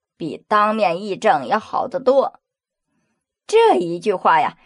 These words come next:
就直接把当初自己演出的丑剧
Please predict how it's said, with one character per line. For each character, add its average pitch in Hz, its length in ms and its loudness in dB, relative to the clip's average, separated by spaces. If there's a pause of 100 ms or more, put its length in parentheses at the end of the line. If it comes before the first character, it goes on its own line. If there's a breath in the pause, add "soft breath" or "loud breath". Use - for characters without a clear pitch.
(240 soft breath)
就 330 180 0
直 262 360 0
接 302 280 4
把 196 240 2
当 277 300 4
初 269 240 2
自 277 180 -4
己 226 200 -4
演 196 200 4
出 240 220 0
的 240 80 0
丑 196 400 0
剧 254 360 -6